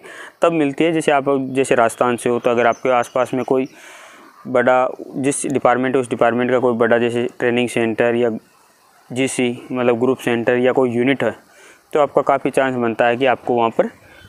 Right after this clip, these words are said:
posting मिल जाती है। अगर वहाँ पर यूनिट ही नहीं है, वहाँ पर अगर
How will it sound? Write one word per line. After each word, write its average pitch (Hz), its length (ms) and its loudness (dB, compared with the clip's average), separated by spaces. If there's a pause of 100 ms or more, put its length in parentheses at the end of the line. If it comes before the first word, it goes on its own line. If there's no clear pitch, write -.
(140)
posting 135 360 0
मिल 123 140 0
जाती 113 240 0
है। 104 60 -4 (100)
अगर 131 160 2
वहाँ 135 180 2
पर 143 120 2
यूनिट 135 340 0
ही 165 80 2
नहीं 147 220 0
है, 135 140 -6 (240)
वहाँ 127 140 0
पर 139 140 -2
अगर 135 200 -2